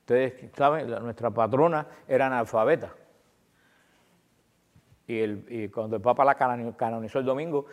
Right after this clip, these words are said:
el Papa dijo que, son, que Santa María de, de Jesús crucificado tenía la habilidad de explicar mejor que los teólogos las verdades de la fe. Y el Papa dijo, "¿Por qué si no sabía leer ni escribir, ella co-, tenía ese conocimiento?". Dice, "Porque no lo aprendió en libro, lo aprendió del Espíritu Santo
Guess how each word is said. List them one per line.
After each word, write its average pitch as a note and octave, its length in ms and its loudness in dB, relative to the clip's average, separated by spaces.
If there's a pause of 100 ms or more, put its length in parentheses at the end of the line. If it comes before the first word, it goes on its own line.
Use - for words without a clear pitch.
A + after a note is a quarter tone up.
(200)
el A#2+ 140 -10
Papa C3 280 0
dijo C#3+ 240 -2
que, A#2 160 -2
son, A#2+ 280 -6
que G#2+ 320 -6
Santa A#2 320 -4
María B2+ 400 0
de, A2+ 200 -4 (280)
de B2 100 -6
Jesús A#2 280 -6
crucificado C#3+ 760 0 (320)
tenía A#2+ 260 -2
la D#3+ 100 6
habilidad C#3+ 380 0
de D3 100 0
explicar C#3 420 4
mejor C3 320 0
que D#3 80 -4
los C#3 180 0
teólogos E3+ 480 4
las A#2+ 100 2
verdades A2+ 360 -2
de C#3+ 80 -2
la B2 80 -4
fe. G#2+ 260 -10 (1000)
Y - 60 -6
el C3+ 80 -4
Papa C#3+ 280 4
dijo, C3+ 200 2
"¿Por A2+ 220 -6
qué E3+ 140 -2
si E3 160 -4
no D#3+ 80 -2
sabía D#3 280 0
leer D#3+ 140 -2
ni D#3 60 -6
escribir, D3 500 -4
ella C#3+ 220 -2
co-, C3 160 -6
tenía B2+ 180 -6
ese D#3+ 120 -4
conocimiento?". D#3 420 -4
Dice, C#3 120 -4
"Porque A2+ 220 -6
no B2 80 -4
lo D3+ 60 4
aprendió C#3+ 280 -2
en C#3+ 100 -6
libro, D3 200 -4
lo A2+ 80 -2
aprendió A2+ 320 -6
del C3+ 80 -4
Espíritu B2+ 380 -8
Santo F#2 300 -12